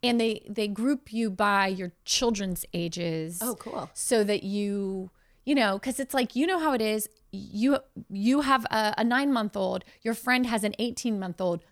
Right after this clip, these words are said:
Speaker 1: The play date's gonna suck.
Speaker 2: Yeah.
Speaker 1: It's just not gonna go anywhere. And you know
Speaker 2: Right.
Speaker 1: what I mean? Like,
Speaker 2: Yeah.
Speaker 1: you just, one's tearing everything down. One can't even sit up on their own, you know?
Speaker 2: Right.
Speaker 1: Um, and,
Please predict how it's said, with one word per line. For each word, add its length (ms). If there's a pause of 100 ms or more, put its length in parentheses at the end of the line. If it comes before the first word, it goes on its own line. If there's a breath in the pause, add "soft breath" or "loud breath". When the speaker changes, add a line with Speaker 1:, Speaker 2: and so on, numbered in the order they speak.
Speaker 1:
The 80
play 240
date's 240
gonna 180
suck. 480
Speaker 2:
Yeah. 160
Speaker 1:
It's 160
just 240
not 220
gonna 180
go 220
anywhere. 560
And 280 (180)
you 180
know 80
Speaker 2:
Right. 80
Speaker 1:
what 40
I 40
mean? 260
Like, 140
Speaker 2:
Yeah. 100
Speaker 1:
you 60
just, 320 (260 loud breath)
one's 320
tearing 340
everything 320
down. 340
One 160
can't 200
even 220
sit 160
up 160
on 100
their 160
own, 140 (100)
you 160
know? 320
Speaker 2:
Right. 340 (280 loud breath)
Speaker 1:
Um, 640 (440)
and, 500